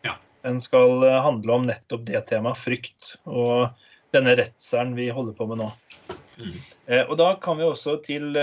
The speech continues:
Speaker 2: til dere som, eh, faktisk tar dere bryet med å høre på, at, eh, Egil og jeg lager denne podcasten fordi vi finner det interessant. Eh,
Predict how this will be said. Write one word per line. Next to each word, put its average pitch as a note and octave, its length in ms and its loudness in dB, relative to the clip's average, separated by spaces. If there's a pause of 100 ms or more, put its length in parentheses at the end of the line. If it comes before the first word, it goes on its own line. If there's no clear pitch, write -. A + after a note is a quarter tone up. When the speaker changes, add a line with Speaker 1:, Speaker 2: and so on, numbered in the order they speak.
Speaker 2:
til C#3 220 -8
dere A#2 240 4
som, B2 400 -2
eh, B2 240 -2
faktisk C3+ 400 -10
tar G#2+ 160 -4
dere B2 100 -4
bryet A#2+ 380 -2
med B2 100 2
å B2 140 6
høre G#2+ 340 -2
på, D#3 160 0 (160)
at, - 220 -8
eh, F3 240 -2
Egil B2 180 -4
og C3 60 4
jeg A#2+ 160 2
lager A2+ 260 0
denne A#2 180 -2
podcasten - 640 -6
fordi B2+ 280 -4
vi A#2 180 -4
finner A2 240 -6
det A2 140 -6
interessant. D3 420 -2 (540)
Eh, D3 300 6